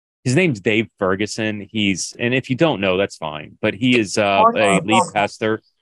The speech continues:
here in America, uh, as well as, uh, works for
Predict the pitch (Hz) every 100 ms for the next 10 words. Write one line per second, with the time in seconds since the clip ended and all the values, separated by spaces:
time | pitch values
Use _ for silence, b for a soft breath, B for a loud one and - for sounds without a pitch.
0 | _ - _ _ _ _ _ 131 117 107
1 | - 104 101 92 - 101 101 92 87 87
2 | 82 85 - _ - 90 85 82 104 107
3 | - 107 107 101 98 - - 95 90 85
4 | 101 104 98 - - 101 95 95 92